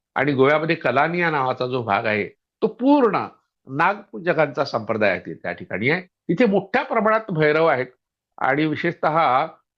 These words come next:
अ, ज्याला यक्ष म्हणतात, अशा यक्षांच्या प्रतिमा आहेत, त्यावर स्वतंत्रपणे एक भाग पाहू. आता फक्त या ठिकाणी, अ, जे कुलदैवतावर विवेचन करायचं होतं, ते मला वाटते पुरेसं आहे.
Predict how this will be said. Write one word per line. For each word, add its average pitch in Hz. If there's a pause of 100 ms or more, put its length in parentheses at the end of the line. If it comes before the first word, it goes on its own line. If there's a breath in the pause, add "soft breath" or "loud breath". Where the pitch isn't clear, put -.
(100)
अ, 127
ज्याला 131 (120)
यक्ष 120
म्हणतात, 113 (440)
अशा 143
यक्षांच्या 147
प्रतिमा 95
आहेत, 120
त्यावर 127
स्वतंत्रपणे 110
एक 113
भाग 104
पाहू. 143 (320 soft breath)
आता 123
फक्त 185
या 175
ठिकाणी, 170 (260)
अ, 139
जे 156
कुलदैवतावर 160
विवेचन 139
करायचं 123
होतं, 127
ते 127
मला 113
वाटते 110
पुरेसं 135
आहे. 120